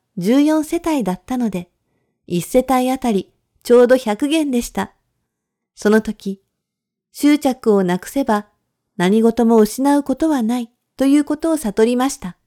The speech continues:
今ではアパート内がどんどんきれいになってきて、紙切れやタバコの吸い殻も住民が意識的に拾ってくれるようになり、私の執着心もどんどん減っていきました。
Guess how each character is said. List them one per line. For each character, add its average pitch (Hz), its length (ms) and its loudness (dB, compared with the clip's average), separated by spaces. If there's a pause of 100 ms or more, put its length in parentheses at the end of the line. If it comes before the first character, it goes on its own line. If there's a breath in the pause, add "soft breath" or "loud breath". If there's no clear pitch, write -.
(840)
今 320 240 0
で 294 140 2
は 233 240 2 (300)
ア 180 120 -6
パ 240 180 2
ー 262 60 0
ト 285 100 -4
内 262 280 0
が 185 120 0
ど 262 200 2
ん 330 60 0
ど 294 120 0
ん 226 80 0
き 285 160 -4
れ 320 140 2
い 302 40 2
に 226 120 2
な 226 140 2
っ - 60 -8
て - 140 -8
き - 100 -16
て、 196 300 -4 (480)
紙 214 300 0
切 240 160 0
れ 240 100 6
や 202 260 4 (220)
タ 185 140 -4
バ 233 120 2
コ 285 120 -2
の 277 100 0
吸 277 240 -2
い - 20 -2
殻 269 240 0
も 254 280 -6 (560)
住 262 260 2
民 277 220 0
が 277 120 2
意 233 80 2
識 - 220 -10
的 302 240 -4
に 302 120 -2
拾 240 200 4
っ 285 60 2
て 294 180 -6
く 277 140 -4
れ 294 120 0
る 302 140 -2
よ 330 140 0
う 311 80 -2
に 226 100 -2
な 214 160 2
り、 196 160 -6 (920)
私 247 360 -2
の 294 120 -2
執 302 260 -2
着 311 240 -2
心 254 260 -4
も 208 240 -2 (380)
ど 254 180 2
ん 311 80 -2
ど 311 160 -2
ん 233 40 -4
減 180 180 -4
っ - 20 -
て 262 220 -6
い 269 100 -6
き - 80 -10
ま 285 140 -2
し - 80 -14
た。 - 200 -20